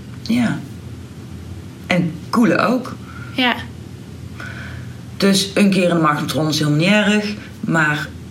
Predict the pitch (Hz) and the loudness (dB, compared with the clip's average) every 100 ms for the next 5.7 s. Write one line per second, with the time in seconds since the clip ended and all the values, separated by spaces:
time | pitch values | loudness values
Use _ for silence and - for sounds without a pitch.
0 | - 170 175 208 175 180 151 180 190 - | -2 0 4 4 4 4 4 2 2 0
1 | 202 208 - 196 190 185 180 - 190 190 | 0 0 0 2 4 4 0 2 0 2
2 | 180 190 180 180 175 180 190 196 220 254 | 4 4 2 -2 -2 0 0 0 0 0
3 | 185 175 170 170 151 156 170 160 160 - | -2 0 -2 0 -2 0 2 2 0 2
4 | 180 175 160 143 165 156 143 151 156 147 | 2 4 2 2 2 2 2 2 2 2
5 | 180 151 156 196 185 160 - | 2 4 4 4 2 0 -4